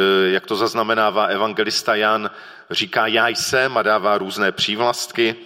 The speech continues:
tak mnohé už jsme tyto prázdniny prošli.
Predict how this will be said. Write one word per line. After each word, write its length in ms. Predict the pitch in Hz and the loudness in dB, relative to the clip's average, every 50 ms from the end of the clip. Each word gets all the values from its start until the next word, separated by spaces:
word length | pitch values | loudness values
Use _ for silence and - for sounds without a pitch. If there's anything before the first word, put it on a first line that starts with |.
| - - - - - - - - - - | -20 -20 -20 -20 -20 -20 -20 -20 -10 -6
tak 160 | - 107 90 | -6 -6 -4
mnohé 300 | 107 107 117 123 123 110 | -2 -2 0 2 2 2
už 160 | 107 101 - | 0 -2 -4
jsme 280 | - 110 110 107 107 - - | -2 0 2 0 0 0 -6
tyto 220 | - 98 92 107 95 | -8 -4 -4 -4 -2
prázdniny 460 | - 117 110 110 110 110 117 113 101 | 0 0 0 0 0 0 -2 -4 -4
prošli. 600 | - - - 104 - - - - 117 120 120 123 | -2 -2 -4 -2 0 0 0 2 4 4 2 2